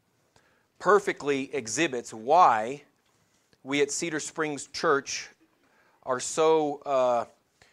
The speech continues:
concerned, uh, uh, why, why we're so dedicated to expositional preaching. Now, expositional is a big word. Uh, many people think it just means verse by verse,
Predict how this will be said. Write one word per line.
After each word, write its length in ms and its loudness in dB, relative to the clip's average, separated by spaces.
concerned, 580 0
uh, 560 -2
uh, 20 2
why, 280 4
why 200 4
we're 120 4
so 160 0
dedicated 640 0
to 80 -4
expositional 840 -4
preaching. 440 -10
Now, 200 -6
expositional 760 -6
is 60 -10
a 60 -12
big 220 -4
word. 380 0
Uh, 180 -16
many 220 -6
people 200 -8
think 240 -6
it 80 -12
just 200 -12
means 240 -8
verse 280 -2
by 220 -2
verse, 500 -2